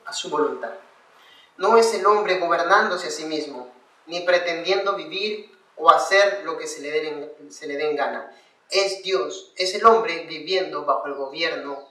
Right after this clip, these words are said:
de Dios. Y de esa forma Dios preserva al hombre.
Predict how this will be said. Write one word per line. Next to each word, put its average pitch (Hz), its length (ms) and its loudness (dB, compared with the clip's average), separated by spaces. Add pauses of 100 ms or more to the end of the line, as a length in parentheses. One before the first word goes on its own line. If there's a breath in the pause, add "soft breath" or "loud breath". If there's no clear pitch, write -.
de 131 120 -8
Dios. - 440 -12 (1300)
Y 170 100 -12
de 190 80 2
esa - 200 2
forma 190 720 4
Dios 202 580 -4 (680)
preserva 165 640 0
al 143 120 -2
hombre. - 360 -10